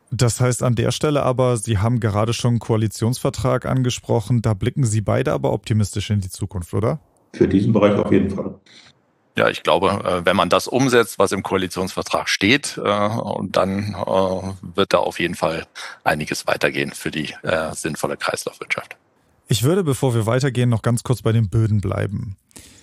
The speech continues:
Speaker 1: Mit dem Einsatz von biogenen Abfällen besteht natürlich auch die Gefahr einer Nährstoffüberlastung des Bodens. Das möchte ich nicht verschweigen, sondern das ist ein Punkt, den wir auch diskutieren müssen.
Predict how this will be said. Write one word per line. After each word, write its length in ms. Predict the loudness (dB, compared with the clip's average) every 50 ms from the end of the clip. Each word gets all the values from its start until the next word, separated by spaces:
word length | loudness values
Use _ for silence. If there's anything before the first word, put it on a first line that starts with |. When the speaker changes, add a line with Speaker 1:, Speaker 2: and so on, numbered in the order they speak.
| -20 _ _ _
Speaker 1:
Mit 320 | 2 2 2 2 0 0 0
dem 180 | 2 2 2
Einsatz 460 | 2 2 2 2 2 2 0 -2 -2
von 180 | -2 0 0 0
biogenen 580 | 0 0 0 0 0 0 0 0 2 2 0 0
Abfällen 720 | 0 -2 -2 -4 -6 -2 0 2 4 4 2 2 2 0
besteht 480 | 0 -2 -2 -2 0 0 0 0 2
natürlich 540 | 0 -2 -2 -2 -2 0 0 0 -2 -2 -2
auch 100 | -2 -2
die 140 | -2 -2 -2
Gefahr 400 | -2 -2 0 0 0 0 2 2
einer 180 | 2 2 2
Nährstoffüberlastung 1200 | 2 2 2 2 2 0 -2 -2 -2 -2 -2 -2 -6 -2 0 2 2 2 0 -2 -2 0 0 2 2
des 160 | 0 -2 -4
Bodens. 540 | -2 _ 0 0 2 2 0 -2 -2 -4 -8
Das 160 | -8 -4 0
möchte 260 | 0 0 0 0 -2
ich 80 | 0 0
nicht 140 | 0 0 0
verschweigen, 500 | 0 -2 0 0 0 2 2 2 2 0
sondern 180 | 2 2 0
das 100 | 0 0
ist 60 | 0 -2
ein 80 | -2
Punkt, 220 | 0 0 -2 0 0
den 120 | 0 0
wir 140 | 0 0 -2
auch 100 | -2 -2
diskutieren 580 | -4 -6 -4 -4 -6 -6 -4 -2 -2 0 0 0
müssen. 380 | -2 -4 -6 -8 -10 -10 -10